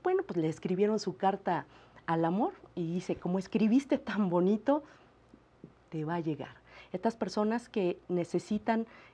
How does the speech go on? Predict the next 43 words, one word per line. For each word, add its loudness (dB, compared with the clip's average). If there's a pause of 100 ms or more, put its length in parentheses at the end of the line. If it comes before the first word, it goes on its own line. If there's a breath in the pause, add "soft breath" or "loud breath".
ya 0
estar 0
en 2
familia, 2 (160)
lo 0
estarán. -2
Estas -6
personas -2 (320 loud breath)
que 2
por 0
alguna 4
situación 0
estuvieron 0
separadas, -4
llegarán. -4 (380 loud breath)
Entonces, -4
en 4
el 4
amor 4
les -2
va -2
a 0
ir -6
bien 2 (460 loud breath)
y 4 (480)
en 4
la 0
situación 0 (500 loud breath)
de 6
nuestro 2
arcángel 0
que 2
nos 0
da 0
nuestro -4
consejo, -2
nos -2
dice 2 (240 loud breath)
que 0
viene 0
la -6
justicia -8
divina -2